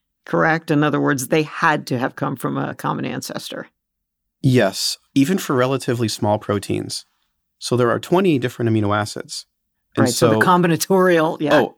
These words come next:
Speaker 2: it explodes
Speaker 1: Yeah.
Speaker 2: to the point where if you take the average size protein, the probability of two of those arising by
Speaker 1: Yeah,
Speaker 2: chance
Speaker 1: or
Speaker 2: is, like, one over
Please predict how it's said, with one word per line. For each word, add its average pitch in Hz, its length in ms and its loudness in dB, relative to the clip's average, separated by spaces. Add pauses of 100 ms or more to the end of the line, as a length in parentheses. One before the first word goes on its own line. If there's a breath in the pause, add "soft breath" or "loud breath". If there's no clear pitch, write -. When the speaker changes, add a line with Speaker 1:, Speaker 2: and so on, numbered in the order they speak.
Speaker 2:
it 156 100 2
explodes 127 1000 0
Speaker 1:
Yeah. - 40 -20 (480)
Speaker 2:
to - 100 -4
the 127 100 0
point 123 340 0
where 113 240 2
if 104 160 -4
you 123 80 -4
take 131 260 -4
the 117 180 -2
average 113 500 0
size 110 600 0 (360)
protein, 120 560 0 (960)
the 117 120 -2
probability 113 800 2
of 95 360 -2
two 113 440 0 (200)
of 110 160 -2
those 107 560 0 (320)
arising 107 640 2
by 104 140 2
Speaker 1:
Yeah, 98 60 2
Speaker 2:
chance 107 400 -2
Speaker 1:
or 151 100 0
Speaker 2:
is, - 260 -4
like, 107 200 0 (240)
one 123 300 2
over 110 640 0